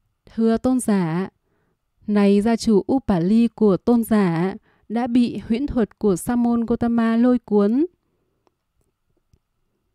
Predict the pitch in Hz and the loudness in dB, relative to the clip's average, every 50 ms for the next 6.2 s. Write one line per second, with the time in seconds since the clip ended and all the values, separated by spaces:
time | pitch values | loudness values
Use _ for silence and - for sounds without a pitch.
0 | _ _ _ _ _ - 220 208 202 190 190 190 190 190 - - 269 269 - 285 | _ _ _ _ _ -2 0 2 2 4 4 4 2 2 0 -4 -6 -4 -4 -4
1 | 269 - - 202 185 180 180 180 185 175 156 160 - _ _ _ _ _ _ _ | -6 -4 -2 0 0 2 2 2 0 0 -2 -4 -8 _ _ _ _ _ _ _
2 | _ _ _ _ _ - - 208 202 208 208 196 190 220 208 190 165 - 190 180 | _ _ _ _ _ -8 -4 -2 -2 -2 -2 -4 -2 -2 -2 -2 -2 -2 -2 -2
3 | 196 240 - - 269 233 - - 214 208 202 190 175 - _ - _ _ _ _ | -2 -2 -2 -4 -6 -6 -4 -2 0 0 0 0 -2 -4 _ -20 _ _ _ _
4 | _ _ _ _ _ _ - - - 269 285 294 294 277 - 247 220 190 170 - | _ _ _ _ _ _ -20 -12 -8 -6 -4 -4 -4 -4 -2 -2 0 0 0 0
5 | - 185 202 - - 208 185 160 185 180 170 - - - 170 170 202 208 208 - | -2 -4 -4 0 0 0 0 0 0 -2 -2 -4 -6 -10 -6 -2 -2 -2 -2 0
6 | 214 202 180 156 | 2 2 2 0